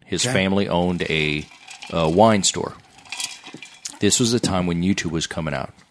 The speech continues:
Speaker 1: So he started making videos, wine library.
Speaker 2: Nice.
Speaker 1: And he started educating people on wines. And he started selling and saying, now he runs VaynerMedia. He is a multi-millionaire.
Speaker 2: Good for
Speaker 1: I
Speaker 2: him.
Speaker 1: mean, like, but he puts out content every day.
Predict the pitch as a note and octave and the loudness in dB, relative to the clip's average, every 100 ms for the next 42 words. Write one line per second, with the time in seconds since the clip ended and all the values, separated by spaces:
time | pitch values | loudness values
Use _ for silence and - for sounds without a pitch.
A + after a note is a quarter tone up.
0 | - - F2 - A#2+ - G#2+ F2 D#2+ D#2+ | -10 -2 -2 0 0 4 4 2 0 -2
1 | E2 D#2+ D2 _ _ F2 G#2 F#2+ D#2+ D2 | -2 -4 -4 _ _ 0 2 4 2 -2
2 | E2 F#2 F#2 F#2+ F2 E2 D#2+ C#2 B1 G1+ | -2 2 4 2 0 0 0 -4 -6 -8
3 | - - B2 G#2+ G2+ G2+ - - _ - | -14 -14 -10 -8 -4 -2 -2 -4 _ -14
4 | G#2 F#2+ - F#2 E2+ E2+ F2 - E2 D#2+ | -4 -2 0 -2 -2 -4 -6 -6 -6 -6
5 | D2+ D#2+ D2+ D2 C#2 C2 F2+ - _ - | -10 -8 -8 -6 -8 -8 -12 -18 _ -12
6 | F2 E2 - D#2+ D2 - D2+ C2 C#2+ - | -8 -4 -4 -4 -4 -4 -4 -8 -8 -10
7 | D2+ _ _ - E2+ F#2+ F#2 D#2+ - - | -10 _ _ -8 -2 0 0 -2 -6 -20
8 | _ - G2 F#2+ E2 D2+ E2+ F2+ D#2+ D#2 | _ -6 -2 -2 -4 -6 -4 -2 -4 -4
9 | F#2+ G#2+ C2+ A#1+ - _ _ _ _ _ | -2 -2 -2 -10 -16 _ _ _ _ _
10 | _ - F#2+ F2+ E2+ D#2 D2+ D#2+ - F2+ | _ -2 0 0 -2 -4 -4 -4 -4 -4
11 | F#2 D#2+ - - - - - - - A2 | -4 -6 -8 -12 -16 -16 -18 -16 -12 -10
12 | - E2+ F2 E2 D#2 C#2+ - - - G#2 | -4 -2 -2 -4 -6 -8 -12 -20 -6 -4
13 | - G#2+ - G2+ - D#2 - F2 E2+ D#2+ | -2 -4 -2 -4 -2 -6 -6 -4 -4 -4
14 | - C#2 - D#2+ E2+ D#2+ C2 C2+ | -10 -12 -12 -10 -8 -6 -6 -8